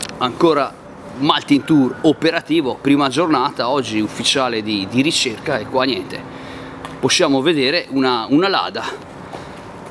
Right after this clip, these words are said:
duemilacentoquattro. Guardate qua, carissimi amici, io, insomma, queste auto di sicuro nel mio Trentino non le ho viste. È un milletre, è bella, insomma, molto vintage, e va presa,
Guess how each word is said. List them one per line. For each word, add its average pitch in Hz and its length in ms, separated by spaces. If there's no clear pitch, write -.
duemilacentoquattro. 156 1700
Guardate 143 280
qua, 147 160
carissimi 147 380
amici, 131 380
io, 117 220
insomma, 101 320
queste 135 320
auto 110 580
di 104 120
sicuro 117 480
nel 110 160
mio 123 140
Trentino 120 440
non 113 160
le 110 60
ho 113 80
viste. 107 340
È - 80
un 131 140
milletre, 147 480
è 277 80
bella, 104 320
insomma, 98 320
molto 160 320
vintage, - 600
e - 80
va 175 100
presa, 135 400